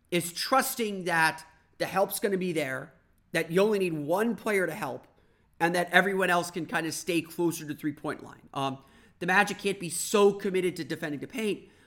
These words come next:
that they give up the three or they just rely on three-point luck to determine whether they're gonna compete in the game. Um, give the Magic credit, though. Um, you know, the starters really struggled at the start of the game.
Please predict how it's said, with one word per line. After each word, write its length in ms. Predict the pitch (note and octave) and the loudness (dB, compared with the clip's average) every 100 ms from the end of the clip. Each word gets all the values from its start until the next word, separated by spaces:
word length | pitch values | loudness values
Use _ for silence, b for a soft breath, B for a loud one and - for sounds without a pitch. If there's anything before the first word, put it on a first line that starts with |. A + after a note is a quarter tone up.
| b - | b -8
that 120 | D#3 | -2
they 120 | E3 | 0
give 180 | E3+ E3 | 0 0
up 160 | D#3+ | -4
the 80 | D3 | -8
three 300 | C#3+ E3 E3 | -8 -4 -2
or 160 | D3 C#3+ | -2 -4
they 80 | C#3 | -4
just 180 | C3+ | -6
rely 320 | D#3+ D#3 D#3+ D3+ | -4 0 2 0
on 80 | |
three-point 580 | - D#3 D3+ - D#3 - | -4 -8 -10 -6 -6 -4
luck 300 | C#3+ C#3+ C#3 | 0 0 -2
to 60 | C#3 | -10
determine 460 | C3 - C#3 C3+ - b b b | -10 -8 -6 -6 -8 b b b
whether 300 | C#3 E3 D#3 | 0 2 2
they're 100 | D#3+ | 0
gonna 200 | D#3 C#3 | 0 -4
compete 380 | C#3+ A#2+ C3+ B2 | -6 -10 -12 -10
in 120 | B2+ | -10
the 40 | |
game. 240 | B2+ C3 - _ _ _ _ _ _ _ _ _ - | -8 -10 -14 _ _ _ _ _ _ _ _ _ 0
Um, 280 | F3 D#3 - B B B | 2 2 -4 B B B
give 160 | C4 C4 | 0 2
the 60 | |
Magic 320 | C4+ B3+ A3+ - | 4 4 2 0
credit, 340 | G#3 F#3 - | 2 2 -2
though. 260 | C3 A#2+ - | -8 -10 -4
Um, 260 | D3 D3 D#3 | -2 0 -2
you 60 | |
know, 80 | E3 | -4
the 60 | D3 | -4
starters 420 | - G#3+ B3+ A#3+ | 0 2 2 0
really 160 | G#3 F#3 | -2 -2
struggled 360 | - F3+ F3+ | 0 -2 -2
at 80 | F3+ | -6
the 60 | - | -4
start 220 | F3 E3 | -4 -4
of 60 | |
the 60 | D3+ | -4
game. 380 | D#3+ D#3+ D3+ | -4 -4 -4